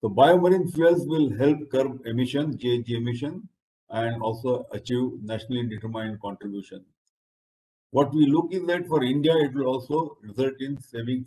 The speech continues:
forex and create energy security, because for eighty percent of the oil is, uh, imported, and this is a homegrown fuels which can not only support the farming community, but also makes the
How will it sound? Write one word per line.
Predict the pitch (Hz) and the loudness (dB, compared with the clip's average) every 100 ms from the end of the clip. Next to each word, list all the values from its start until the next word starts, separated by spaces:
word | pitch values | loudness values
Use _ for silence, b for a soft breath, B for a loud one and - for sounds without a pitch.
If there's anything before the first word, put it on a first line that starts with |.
| - | -8
forex | 104 95 - - _ _ _ _ _ _ _ - | -8 -8 -12 -20 _ _ _ _ _ _ _ -14
and | 101 101 101 | -10 -10 -8
create | 123 135 147 - _ | 0 2 2 -2 _
energy | 123 131 131 135 | 0 2 4 2
security, | 127 117 107 104 | 0 -4 -4 -4
because | 101 110 127 120 | -4 2 2 2
for | 120 113 | 0 0
eighty | 127 151 147 | 2 2 2
percent | 135 143 | 0 -2
of | 127 | -2
the | 127 127 120 | 2 4 4
oil | 131 135 139 | 4 0 -4
is, | 120 120 107 101 | -2 -2 -2 -2
uh, | 107 107 101 - | -2 -2 -6 -10
imported, | 110 - 131 131 147 156 _ _ - | -12 -6 -6 -4 -6 -8 _ _ -12
and | 113 113 110 | -8 -6 -4
this | 131 147 | 0 2
is | 135 | 2
a | 139 135 - _ _ _ _ 123 | 0 -2 -6 _ _ _ _ 2
homegrown | 147 151 147 156 156 147 - _ - | 4 4 4 4 2 -2 -14 _ 0
fuels | 127 120 123 - - _ _ | 4 4 2 -4 -20 _ _
which | 120 - | -10 -6
can | 131 123 120 120 104 | -4 -4 -4 -8 -6
not | 117 127 | -4 -4
only | 131 131 | -4 -6
support | 123 117 123 120 | -8 -8 -4 -4
the | 110 107 | -6 -6
farming | 110 135 | -4 -4
community, | 123 127 123 156 165 _ _ 110 | -4 -4 -4 -8 -12 _ _ -10
but | 110 | -4
also | 120 123 123 | -2 -2 -4
makes | 123 | -4
the | 101 | -6